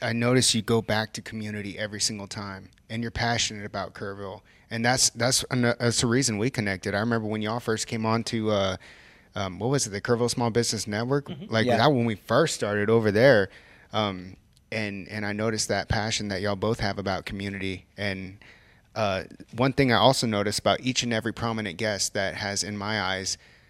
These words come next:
Speaker 1: um, made it or where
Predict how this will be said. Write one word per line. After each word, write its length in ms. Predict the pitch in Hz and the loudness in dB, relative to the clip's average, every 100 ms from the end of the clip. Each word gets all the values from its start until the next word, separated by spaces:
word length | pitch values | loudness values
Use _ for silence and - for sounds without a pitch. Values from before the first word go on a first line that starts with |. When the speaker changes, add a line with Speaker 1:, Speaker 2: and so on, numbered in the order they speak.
| _ 98 | _ -6
Speaker 1:
um, 400 | 95 92 95 - - _ _ _ _ _ _ _ _ _ - _ _ _ _ - | -6 -8 -14 -20 -20 _ _ _ _ _ _ _ _ _ -20 _ _ _ _ -8
made 300 | 120 117 120 | -2 2 2
it 180 | 104 98 | 2 0
or 220 | - 120 113 | 0 0 0
where 220 | 113 | 0